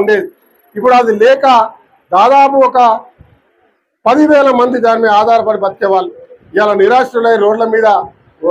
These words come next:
ఉంటున్నారు. వాళ్ళ లారీలని గుంజుకపోయి ఆత్మహత్యలు చేసుకునే పరిస్థితి ఇలా లారీ ఓనర్లు ఉన్నది. వాళ్ళకి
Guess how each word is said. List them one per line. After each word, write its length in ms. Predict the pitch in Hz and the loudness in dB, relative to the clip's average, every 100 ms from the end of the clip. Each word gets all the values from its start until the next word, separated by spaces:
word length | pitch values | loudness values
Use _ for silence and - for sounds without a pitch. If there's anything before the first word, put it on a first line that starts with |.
| 185 208 | -2 -2
ఉంటున్నారు. 400 | 208 233 233 233 | -2 -2 0 0
వాళ్ళ 160 | 214 202 190 190 | 0 2 0 2
లారీలని 400 | 226 247 240 226 | 0 0 -2 -2
గుంజుకపోయి 480 | 214 214 226 226 220 - _ _ - 185 | -2 -2 -4 -2 -2 -4 _ _ -2 -2
ఆత్మహత్యలు 580 | 262 269 269 262 262 233 | -2 -2 -2 0 -2 0
చేసుకునే 320 | 226 226 226 220 | -2 -2 -4 -2
పరిస్థితి 380 | 202 202 233 220 | -4 -6 -6 -2
ఇలా 120 | 208 185 | 0 0
లారీ 180 | 185 208 214 | 0 2 0
ఓనర్లు 260 | 208 196 190 | -2 -2 -2
ఉన్నది. 220 | 202 240 - _ _ _ | -2 -2 -6 _ _ _
వాళ్ళకి 220 | 185 202 | -4 -4